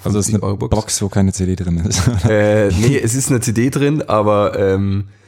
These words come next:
Speaker 2: es ist quasi auch im Format von einer C D, nur halt dicker, schöner, so in einem Karton. Und da sind halt zum Beispiel, ähm, ein Backstage-Pass drinnen und so ein Lanyard, also so ein Schlüsselband.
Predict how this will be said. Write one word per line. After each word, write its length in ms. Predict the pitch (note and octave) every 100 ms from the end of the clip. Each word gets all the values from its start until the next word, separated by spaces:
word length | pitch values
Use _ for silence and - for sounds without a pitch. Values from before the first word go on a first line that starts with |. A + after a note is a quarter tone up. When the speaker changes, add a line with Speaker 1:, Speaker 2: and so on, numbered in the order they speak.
| _ _ _
Speaker 2:
es 160 | G#2+ G#2+
ist 400 | A2+ - - - - _ _ _ _ _ -
quasi 440 | A#2 G#2+ G#2+ -
auch 200 | F#2+ A2+
im 200 | - A2
Format 380 | G#2+ G2 A#2+ -
von 120 | C#3
einer 100 | C3
C 100 | B2
D, 140 | B2+
nur 180 | C#3 A2+
halt 140 | G#2+ F#2
dicker, 280 | C3+ C#3 B2+
schöner, 400 | G2+ A#2+ B2+ B2+
so 200 | - G#2
in 140 | G#2+
einem 140 | G2
Karton. 460 | G2 G2 G#2+ C3 G3 - _ _ _ _ _ _
Und 380 | - G#2+ G#2+ G2+
da 120 | G#2
sind 300 | G2 A2+ A2
halt 160 | A2 F#2+
zum 120 | A2
Beispiel, 460 | G2 F#2+ G#2 G2+ F#2+
ähm, 260 | F2+ F#2+ F#2+
ein 120 | G2+
Backstage-Pass 720 | G2 A#2+ - C#3 - C#3 C3 -
drinnen 320 | C3 C#3+ D3
und 120 | A2
so 120 | -
ein 80 | G2+
Lanyard, 580 | G2 A2 A#2+ A#2+ C3+ D3+
also 220 | G#2 G#2
so 80 | G2
ein 60 |
Schlüsselband. 640 | G2 A#2+ A#2 C#3 C3+ D#3+